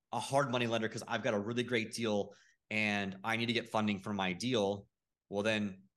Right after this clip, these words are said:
you're gonna go there with a mission of finding those hard money lenders, meeting them, and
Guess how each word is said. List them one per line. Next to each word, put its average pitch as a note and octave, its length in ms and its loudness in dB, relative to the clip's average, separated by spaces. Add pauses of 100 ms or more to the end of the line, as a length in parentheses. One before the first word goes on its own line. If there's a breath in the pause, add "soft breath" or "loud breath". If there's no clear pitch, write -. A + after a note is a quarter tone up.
(180)
you're G#2+ 160 0
gonna A#2+ 160 4
go A#2 160 4
there A#2 160 2
with G#2 140 2
a G2 40 0
mission G2+ 640 0
of F#2+ 160 -2
finding A#2 360 0
those G2 160 -2
hard G#2+ 200 0
money G2+ 160 -2
lenders, G#2+ 420 -2
meeting A2 380 -2
them, F#2 300 -2 (480 soft breath)
and F#2+ 400 -2